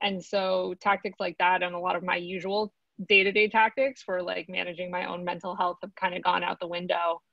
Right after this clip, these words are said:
Um, I don't know if it helps, but I, everyone is experiencing the same thing. And when I get on calls with founders and I'm like, "Hey, you're paying attention to your team's mental health and giving them these resources. What are you doing for you?"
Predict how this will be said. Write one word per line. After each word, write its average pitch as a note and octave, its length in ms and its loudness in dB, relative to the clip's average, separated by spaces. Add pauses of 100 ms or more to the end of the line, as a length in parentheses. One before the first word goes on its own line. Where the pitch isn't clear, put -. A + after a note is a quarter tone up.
(440)
Um, F3+ 480 2 (320)
I - 40 0
don't A#3+ 100 6
know C4 100 6
if B3 100 2
it - 80 2
helps, G#3 400 0
but F#3+ 300 0
I, F#3 160 -4 (200)
everyone G#3 340 2
is F#3+ 120 -4
experiencing F#3 560 -4
the F3 80 -4
same F3+ 280 -4
thing. G3 360 2
And F3+ 320 -4
when G3 180 -2
I F#3 140 4
get F#3 160 2
on F#3 160 0
calls F3+ 280 -2
with F3+ 200 -4
founders G3 540 0
and F#3+ 120 -2
I'm E3+ 120 0
like, F3 280 -2
"Hey, C4+ 220 6
you're F#3+ 220 -4
paying B3 180 0
attention A#3 360 -6
to - 20 -4
your F#3+ 140 -6
team's B3+ 320 -8
mental F#3 260 -6
health F3+ 300 -2
and F3+ 100 -14
giving F#3 240 -4
them G3+ 180 2
these F3+ 220 -12
resources. F3+ 720 -4
What F#3+ 160 2
are - 20 2
you F#3+ 120 -2
doing F#3 280 -2
for - 80 -14
you?" G3 480 2